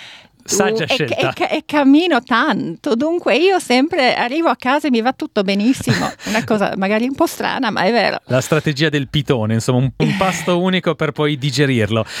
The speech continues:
Speaker 1: Senti, allora, quindi abbiamo sette capitoli diversi, partono appunto dalla penisola salentina, poi andiamo nel Gargano, la costa dei Trabocchi, la riviera del Conero, quindi appunto questa piccolo spuntone della costa,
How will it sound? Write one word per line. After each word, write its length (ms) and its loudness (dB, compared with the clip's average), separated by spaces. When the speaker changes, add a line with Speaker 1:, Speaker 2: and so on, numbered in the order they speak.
Speaker 1:
Senti, 260 0
allora, 240 2
quindi 380 2
abbiamo 560 0
sette 260 -4
capitoli 360 0
diversi, 440 2
partono 380 0
appunto 260 0
dalla 220 2
penisola 420 0
salentina, 560 2
poi 320 0
andiamo 280 2
nel 160 0
Gargano, 540 0
la 100 -2
costa 300 -2
dei 160 0
Trabocchi, 640 0
la 80 2
riviera 280 4
del 180 -4
Conero, 560 0
quindi 320 -4
appunto 480 -4
questa 380 -6
piccolo 760 0
spuntone 1160 0
della 480 2
costa, 560 0